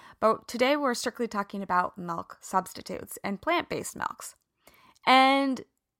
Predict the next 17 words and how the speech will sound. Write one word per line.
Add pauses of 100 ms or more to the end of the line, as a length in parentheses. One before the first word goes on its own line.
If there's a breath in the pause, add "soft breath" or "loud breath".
(140)
just
like
an
allergy,
a
lactose
intolerance
also
fuels
demand
for
plant-based (320)
milks. (500 loud breath)
And
people
who
are,